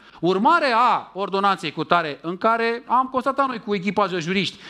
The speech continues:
că am greșit articolul cu tare, revenim cu legea cu tare care are un articol unic. Ce? Se modifică articolul cu tare în sensul că, și modifici că da,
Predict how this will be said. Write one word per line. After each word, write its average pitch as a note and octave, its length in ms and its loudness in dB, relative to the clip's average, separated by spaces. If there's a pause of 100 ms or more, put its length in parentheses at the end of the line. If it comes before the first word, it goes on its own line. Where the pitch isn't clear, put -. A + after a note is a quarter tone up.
(120)
că D#3 260 0
am C4+ 260 2
greșit A3+ 240 -6
articolul G3 360 -4
cu F3 60 -14
tare, D4 280 0 (240)
revenim D#4 460 0
cu C4 120 -6
legea C4 320 0
cu G#3+ 100 -12
tare C#4 240 0
care C4 180 -2
are C4 120 -2
un C4 60 -4
articol C4 400 -2
unic. G3 300 -2
Ce? A#3+ 300 -2 (440)
Se - 240 4
modifică F#4+ 420 0
articolul A#3 400 -2
cu A#3 80 -4
tare D#4+ 240 0
în D4 60 -4
sensul D#4+ 360 0
că, B3 480 -2
și - 200 -6 (220)
modifici A#4+ 540 0
că D4+ 80 0
da, D#4+ 340 -2